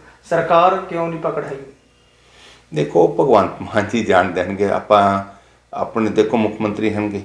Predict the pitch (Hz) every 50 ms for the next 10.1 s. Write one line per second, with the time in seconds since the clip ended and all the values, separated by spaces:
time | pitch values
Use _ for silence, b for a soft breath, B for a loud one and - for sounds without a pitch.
0 | - - - - 104 98 98 104 104 - 113 107 - - 104 101 107 107 104 90
1 | 87 92 101 101 95 95 95 95 92 95 92 - - 95 92 95 95 95 92 76
2 | - - b b b b b b b b b - 90 90 90 87 87 87 82 85
3 | 82 80 101 104 107 104 - - 107 101 92 87 85 - 85 82 87 87 87 87
4 | 85 85 85 85 80 82 87 85 78 85 92 92 85 78 80 78 80 80 - -
5 | 80 - - - 82 78 - - 80 - 87 85 80 - - 82 78 76 - 80
6 | - - - - - - b b b b b b b b b - 127 120 117 117
7 | 135 123 123 123 113 120 120 120 117 113 101 107 110 110 110 - - - 95 85
8 | 82 85 82 80 82 85 90 90 - 98 95 92 - - - 87 87 87 - 80
9 | 80 80 - 82 80 82 85 90 90 92 92 92 87 87 - - - 90 90 90
10 | 90 -